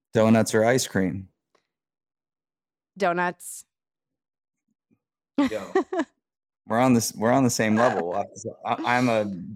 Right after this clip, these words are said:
Speaker 1: donut addict. All right. Um, Lady Gaga or Beyonce?
Speaker 2: Oh, tough. I'm probably gonna get murdered for that, but, uh, Gaga.
Speaker 1: Gaga or Rihanna?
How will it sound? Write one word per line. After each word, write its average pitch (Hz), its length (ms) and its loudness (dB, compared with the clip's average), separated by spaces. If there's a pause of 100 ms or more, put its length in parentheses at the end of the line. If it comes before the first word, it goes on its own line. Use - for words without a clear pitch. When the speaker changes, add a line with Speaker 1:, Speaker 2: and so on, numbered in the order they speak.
(300)
Speaker 1:
donut 117 380 2 (100)
addict. 110 560 0
All 123 80 4
right. 123 300 4
Um, 117 800 6 (300)
Lady 156 260 4
Gaga 160 800 6 (220)
or 131 560 6 (100)
Beyonce? 107 580 0 (680)
Speaker 2:
Oh, 175 1800 -2
tough. 170 380 -4
I'm 170 80 -2
probably 226 180 -2
gonna 254 120 -4
get 175 160 -4
murdered 185 260 -4
for 170 80 -10
that, 123 380 -4
but, 165 260 -2 (560)
uh, 214 540 -4 (420)
Gaga. 170 400 -2 (880)
Speaker 1:
Gaga 143 760 4
or 117 400 4
Rihanna? 113 640 2